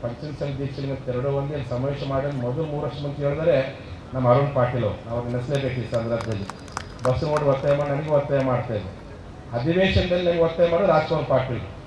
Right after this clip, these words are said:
ರಾಜ್ಕುಮಾರ್ ಪಾಟೀಲ್ ಎಮ್ ಎಲ್ ಎ ಇದ್ದಾಗ ಸಮಾವೇಶ ಮಾಡೋದು ಕನಸು ಕಂಡಿದ್ದು. ಬಿ ಆರ್ ಪಾಟೀಲ್ ಆಳಂದಲ್ಲಿ ಮಾಡೋದು ಕನಸು ಕಂಡಿದ್ದು.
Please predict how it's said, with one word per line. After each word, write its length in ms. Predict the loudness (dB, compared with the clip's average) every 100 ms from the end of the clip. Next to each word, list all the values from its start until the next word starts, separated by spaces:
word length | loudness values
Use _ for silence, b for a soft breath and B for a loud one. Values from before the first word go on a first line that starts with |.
| -16 -14 -4
ರಾಜ್ಕುಮಾರ್ 420 | -2 -2 -2 0
ಪಾಟೀಲ್ 280 | 0 -2 -4
ಎಮ್ 140 | 0
ಎಲ್ 120 | 2
ಎ 20 | 2
ಇದ್ದಾಗ 300 | 2 0 0
ಸಮಾವೇಶ 280 | -4 -4 -4
ಮಾಡೋದು 220 | -4 -2
ಕನಸು 260 | -2 -2
ಕಂಡಿದ್ದು. 440 | -4 -4 -4 -8 0
ಬಿ 60 |
ಆರ್ 200 | 2 2
ಪಾಟೀಲ್ 280 | 0 -2 0
ಆಳಂದಲ್ಲಿ 360 | 0 2 0 0
ಮಾಡೋದು 340 | -2 -2 -4
ಕನಸು 220 | -4 -4
ಕಂಡಿದ್ದು. 260 | -2 -4 -4